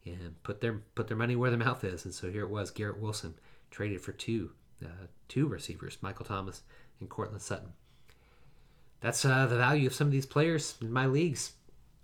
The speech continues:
Fun to be back. Thanks for giving me a week off, uh, on my anniversary trip. And I do have actually a trip to Israel coming up too. So, uh, unusual fall for me. <laughs> Not the anniversary trip. That happens every year.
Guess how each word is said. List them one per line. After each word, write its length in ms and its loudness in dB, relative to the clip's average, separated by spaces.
Fun 140 2
to 60 6
be 100 6
back. 280 4
Thanks 180 -4
for 80 -12
giving 140 2
me 60 2
a 60 2
week 200 0
off, 340 4
uh, 60 -6
on 300 -2
my 100 -2
anniversary 440 2
trip. 400 0
And 140 -6
I 40 -4
do 140 -2
have 220 0
actually 320 -2
a 40 -8
trip 260 -4
to 200 -8
Israel 400 2
coming 320 0
up 160 -2
too. 300 -2
So, 300 -4
uh, 240 -6
unusual 760 -2
fall 480 -2
for 260 2
me. 360 2
<laughs> 140 -10
Not 400 -2
the 100 -4
anniversary 380 -2
trip. 200 -10
That 120 -2
happens 300 -4
every 180 -4
year. 240 -4